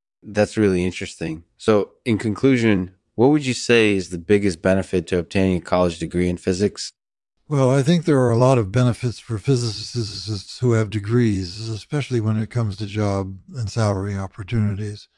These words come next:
Speaker 2: But like I said, it all depends on the individual.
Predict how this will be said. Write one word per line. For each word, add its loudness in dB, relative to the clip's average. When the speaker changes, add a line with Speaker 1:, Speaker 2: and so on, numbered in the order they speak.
Speaker 2:
But -8
like 2
I 4
said, 4
it 4
all 4
depends 4
on 2
the 2
individual. -2